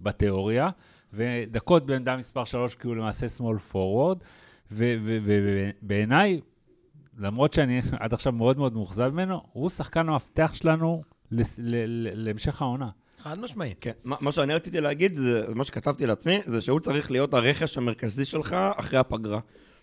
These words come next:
Speaker 3: אה, אני,
Speaker 2: מסכים.
Speaker 3: לט-, לטובה ולרעה, רגע, שנייה, בוא נסתכל על זה לטובה, לא ראינו אותו משחק תקופה,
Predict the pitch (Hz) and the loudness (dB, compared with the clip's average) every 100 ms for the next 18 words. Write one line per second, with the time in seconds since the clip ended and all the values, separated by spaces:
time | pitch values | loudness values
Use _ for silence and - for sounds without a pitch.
0 | _ _ _ 113 113 110 110 107 107 110 | _ _ _ -4 -2 0 -2 -2 0 -2
1 | 110 120 156 175 165 147 143 143 147 143 | -2 -2 0 2 2 4 4 4 4 4
2 | 151 202 202 196 165 180 196 190 165 165 | 6 6 6 2 4 4 4 2 2 2
3 | 160 151 143 139 139 165 165 156 160 156 | 2 2 2 0 -4 -2 -2 0 -2 -6
4 | 147 143 135 120 117 120 165 180 - - | -6 -4 -2 -4 -4 0 2 0 -4 -20
5 | - - 139 151 147 147 139 131 123 117 | -12 4 8 8 8 4 2 2 2 4
6 | 113 110 110 107 104 104 107 - - 131 | 2 2 2 2 2 0 -4 -6 -6 -6
7 | - - 120 139 | -8 -10 -4 0